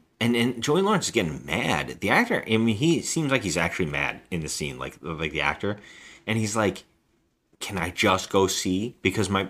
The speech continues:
my family, they didn't tell me that they had moved on to a checkpoint." Like, they, uh, he's like, "Everybody was evacuated to shelters."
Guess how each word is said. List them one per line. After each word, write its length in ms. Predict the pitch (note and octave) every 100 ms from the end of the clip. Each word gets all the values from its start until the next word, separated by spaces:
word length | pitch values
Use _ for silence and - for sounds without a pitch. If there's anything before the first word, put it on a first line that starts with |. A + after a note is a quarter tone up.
| -
my 220 | G2 F#2+
family, 720 | - G2+ G#2 F2+ E2+ E2 - _ _ -
they 120 | F#2
didn't 180 | B2 -
tell 300 | - B2+ C#3
me 220 | F#2+ E2+
that 200 | D#2+ D#2+
they 120 | F2
had 120 | E2 E2+
moved 520 | F2 F#2 G2+ F#2+ F#2
on 160 | F2 E2+
to 120 | F2
a 60 |
checkpoint." 760 | D2+ - G#2 - - D#2+ C#2+ C#2+ - - -
Like, 160 | G2 F#2
they, 140 | - - - -
uh, 100 | G2
he's 220 | F#2 A2
like, 140 | G2+
"Everybody 240 | A2+ D#3+ D#3+
was 120 | C#3
evacuated 680 | G#2 F#2 G#2+ A2 G#2+ G2+ F#2
to 220 | - G2
shelters." 720 | F2 - F#2+ F2 B1+ - -